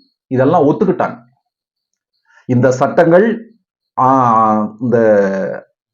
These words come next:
அடிப்படையிலான வரைவு விதிகளை வந்து எல்லாரும்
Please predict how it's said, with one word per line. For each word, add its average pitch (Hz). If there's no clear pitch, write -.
அடிப்படையிலான 185
வரைவு 165
விதிகளை 147
வந்து 143
எல்லாரும் 180